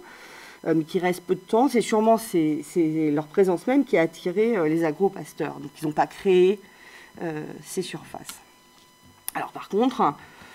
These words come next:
on est sûr, hein, il n'y aura jamais de forêt, euh, sur ce boal, mais pourquoi est-ce qu'on continue à construire des demi-lunes,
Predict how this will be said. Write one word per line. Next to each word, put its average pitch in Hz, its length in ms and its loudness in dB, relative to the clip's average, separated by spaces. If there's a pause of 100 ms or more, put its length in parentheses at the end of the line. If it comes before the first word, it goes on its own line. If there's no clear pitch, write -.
(400)
on 156 80 0
est 165 80 4
sûr, 226 320 2
hein, 220 100 6
il 214 40 4
n'y 185 40 6
aura 165 140 4
jamais 170 240 2
de 175 40 -14
forêt, 175 440 -2
euh, 147 160 -2
sur 147 180 -14
ce - 100 -12
boal, 170 680 4 (140)
mais 165 80 -4
pourquoi 233 300 -2
est-ce 240 100 -4
qu'on 185 120 0
continue 180 640 0
à 160 240 4
construire 214 420 0
des 180 140 2
demi-lunes, 190 760 2